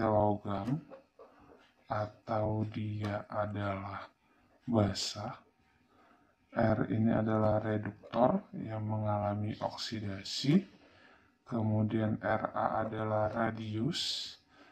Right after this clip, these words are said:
Radius ini sama dengan jari-jari atom. Kemudian positif ini adalah keelektropositifan. Keelektropositifan.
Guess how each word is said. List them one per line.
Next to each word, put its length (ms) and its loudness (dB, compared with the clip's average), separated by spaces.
Radius 500 0
ini 320 6
sama 460 -2
dengan 500 4
jari-jari 1040 0
atom. 560 -4
Kemudian 680 4
positif 680 -6
ini 160 2
adalah 480 4
keelektropositifan. 1900 -4
Keelektropositifan. 2500 -2